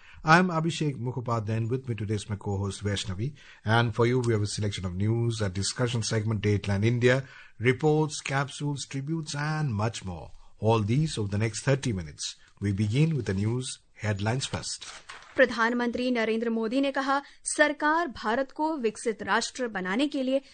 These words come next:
Speaker 2: राज्यों के विकास के मंत्र पर चल रही है। श्री मोदी ने छत्तीसगढ़ विधानसभा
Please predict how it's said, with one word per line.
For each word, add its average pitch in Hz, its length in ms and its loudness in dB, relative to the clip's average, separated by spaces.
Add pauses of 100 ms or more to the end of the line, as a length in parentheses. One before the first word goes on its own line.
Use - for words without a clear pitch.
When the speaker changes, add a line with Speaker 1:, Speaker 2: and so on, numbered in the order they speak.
(160)
Speaker 2:
राज्यों 254 520 2
के 359 100 0
विकास 214 440 -4
के 269 80 -4
मंत्र 254 400 -2
पर 180 160 -6 (120)
चल 269 140 2
रही 196 300 -6
है। 185 280 -8 (340)
श्री 349 180 4
मोदी 302 280 2
ने 349 180 -2
छत्तीसगढ़ 247 600 -2
विधानसभा 202 640 -6